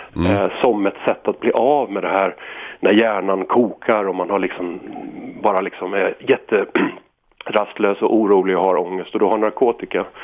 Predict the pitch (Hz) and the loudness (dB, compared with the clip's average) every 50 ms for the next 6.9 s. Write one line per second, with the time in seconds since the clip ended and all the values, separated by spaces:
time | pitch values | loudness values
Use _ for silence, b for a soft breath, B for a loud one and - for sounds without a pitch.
0 | B B B B B B B - - 113 - 120 - - - 107 - 120 - 127 | B B B B B B B 0 0 2 2 0 0 0 -2 -2 -2 -2 0 0
1 | 117 110 104 - - 131 120 113 90 - - - - - 101 104 98 92 - - | 0 0 0 -2 0 0 0 0 0 0 0 0 2 0 0 2 2 0 -2 -4
2 | 98 98 92 - - 123 120 104 98 85 92 92 - - - 117 147 165 143 110 | -10 -12 -4 -2 0 0 0 0 -2 -2 -2 -2 -2 -4 -4 -2 0 2 2 2
3 | - - - - - 110 - 123 123 - - - - 127 - - 120 113 - - | 2 0 0 0 0 2 2 0 -2 -2 -6 -10 -6 -2 0 2 2 0 0 -6
4 | - _ _ _ _ _ _ _ _ - - - 113 110 101 98 90 107 107 101 | -14 _ _ _ _ _ _ _ _ -6 -4 -2 0 0 0 0 0 0 -2 -2
5 | 95 98 110 - - 120 92 95 92 - - 113 98 - - - 85 85 82 - | -2 -2 -2 -2 -2 -2 0 0 -2 0 -2 -4 -6 -6 -8 -8 -8 -8 -6 -2
6 | - 123 127 123 127 - - - 101 127 147 135 101 - - - 95 | 0 0 0 0 -2 -4 -4 -2 -2 0 0 -2 -2 -2 -4 -6 -10